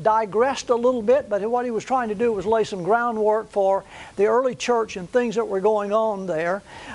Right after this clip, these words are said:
uh, and what it took to become sort of institutionalized in Jerusalem and, and as they were going forward from there. So before we get started, let me go ahead and, and open with prayer.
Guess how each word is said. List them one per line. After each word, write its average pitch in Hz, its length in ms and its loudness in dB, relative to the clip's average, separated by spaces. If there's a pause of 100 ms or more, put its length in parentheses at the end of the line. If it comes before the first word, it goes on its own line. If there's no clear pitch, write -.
uh, 190 240 2
and 202 220 -4
what 233 160 2
it 220 120 -6
took 302 300 -4
to 226 60 -10
become 220 480 0 (180)
sort 233 240 2
of 226 80 -8
institutionalized 202 1300 -2
in 185 160 -4
Jerusalem 190 640 0 (260)
and, 190 220 0
and 202 260 -4
as 190 220 -2
they 190 280 2
were 202 360 -2
going 185 300 0
forward 180 340 -2
from 156 160 -8
there. 156 240 -4
So 196 180 2
before 311 300 0
we 285 100 -2
get 254 160 0
started, 240 380 0
let 214 180 -2
me 208 100 -6
go 196 120 0
ahead 185 220 0
and, 175 180 -10
and 196 180 -6
open 175 320 -2
with 160 120 -8
prayer. - 260 -4